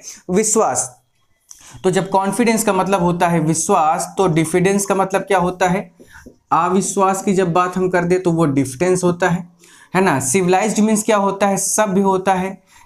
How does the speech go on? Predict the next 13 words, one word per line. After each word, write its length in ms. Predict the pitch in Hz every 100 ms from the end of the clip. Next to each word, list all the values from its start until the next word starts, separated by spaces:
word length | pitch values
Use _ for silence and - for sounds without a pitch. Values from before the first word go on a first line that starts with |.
| -
यानी 260 | 143 156 175
सिविलाइज्ड 580 | 175 151 143 175 - -
पर्सनैलिटी। 580 | 185 190 180 175 208
और 220 | 208 160 143
वाइल्ड 300 | 147 180 208
मीन्स 260 | 190 185
क्या 120 | - 165
होता 260 | 151 165
है? 200 | 185 165
जंगली 500 | 123 160 175 196 226
होता 400 | 180 151 151 156
है 180 | 160 175
या 140 | 190